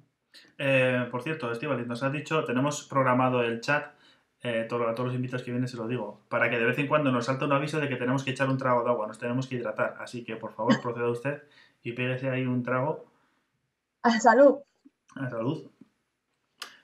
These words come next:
Speaker 1: Porque tenemos un, un, <laughs> un chat que está muy pendiente ahí de,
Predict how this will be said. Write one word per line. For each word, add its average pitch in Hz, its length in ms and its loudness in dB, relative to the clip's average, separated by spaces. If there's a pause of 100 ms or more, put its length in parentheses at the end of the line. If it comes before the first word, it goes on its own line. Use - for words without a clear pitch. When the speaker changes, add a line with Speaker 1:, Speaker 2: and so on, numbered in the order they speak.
Speaker 1:
Porque 131 180 10
tenemos 135 300 4
un, 143 220 -2
un, 151 360 2 (360)
<laughs> - 360 -2
un 151 140 -2
chat 156 180 4
que 143 80 -2
está 139 180 4
muy 156 160 0
pendiente 143 440 0
ahí 139 160 0
de, 131 320 0